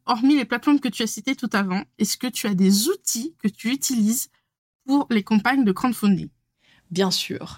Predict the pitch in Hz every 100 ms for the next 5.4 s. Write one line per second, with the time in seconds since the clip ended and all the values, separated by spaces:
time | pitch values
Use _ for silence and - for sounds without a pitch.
0 | - 202 175 165 208 254 247 240 240 226
1 | - - 202 208 220 240 - 233 190 208
2 | 208 - 214 294 - - - 196 196 185
3 | 196 214 208 - 220 - 180 185 180 196
4 | 185 196 180 196 339 - 233 196 196 185
5 | 175 175 175